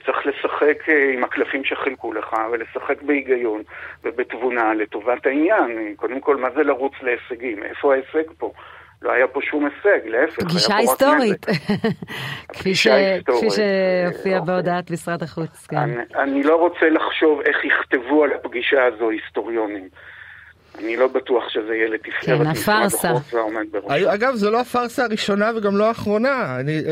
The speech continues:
Speaker 3: זה משום מה מזכיר לי את הסיפור של המלדיבים, שפה היה הסכם, נחתם הסכם בשגרירות ישראל בפריז, ולמחרת המלדיבים התנערו מזה.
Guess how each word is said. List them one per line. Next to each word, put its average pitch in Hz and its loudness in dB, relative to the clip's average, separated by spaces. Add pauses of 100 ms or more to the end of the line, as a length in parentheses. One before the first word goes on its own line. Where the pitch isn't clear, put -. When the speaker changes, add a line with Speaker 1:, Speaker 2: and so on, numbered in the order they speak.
Speaker 3:
זה 143 -4 (180)
משום 170 -4
מה 202 2
מזכיר 170 -2
לי 185 -2
את 185 -10
הסיפור 175 -4
של 196 -2
המלדיבים, 185 0 (400)
שפה 180 0
היה 175 0
הסכם, 180 -2 (100)
נחתם 233 0
הסכם - 0 (100)
בשגרירות 180 -2
ישראל 202 0
בפריז, 220 0 (200)
ולמחרת 294 0
המלדיבים 330 -2
התנערו 294 -2
מזה. 214 -2